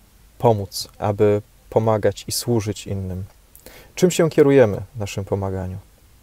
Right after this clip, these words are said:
Czy jesteśmy misą, z której, y, bierzemy, rozdajemy kubki z wodą dla spragnionych, czy też jesteśmy,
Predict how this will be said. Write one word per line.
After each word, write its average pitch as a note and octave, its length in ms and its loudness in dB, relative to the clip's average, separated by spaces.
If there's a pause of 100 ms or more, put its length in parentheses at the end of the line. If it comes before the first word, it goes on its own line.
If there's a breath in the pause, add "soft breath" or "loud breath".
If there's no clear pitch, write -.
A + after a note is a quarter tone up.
(680 loud breath)
Czy - 140 0
jesteśmy B2+ 680 2 (200)
misą, D3 600 0 (120)
z - 140 -14
której, A#2 480 6 (300)
y, A2 460 4 (120)
bierzemy, A#2 640 2 (160)
rozdajemy A2+ 760 2
kubki - 520 -6 (420)
z G#2+ 160 -6
wodą A2 380 4
dla G2+ 200 -2
spragnionych, A2 680 -2
czy - 140 0
też - 220 2
jesteśmy, C3+ 520 -4